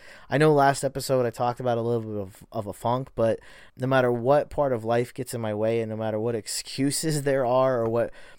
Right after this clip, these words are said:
you know, bona fide reasons there are for, for not doing it or for taking some time in between episodes,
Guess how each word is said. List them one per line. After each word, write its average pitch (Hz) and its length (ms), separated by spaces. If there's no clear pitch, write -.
you - 100
know, 104 120
bona 101 320
fide 135 320
reasons 127 520
there 107 200
are 120 380
for, 110 400
for 117 120
not 120 220
doing 139 300
it 139 140
or 127 60
for 120 120
taking 131 340
some 127 160
time 131 320
in 127 140
between 131 400
episodes, 151 640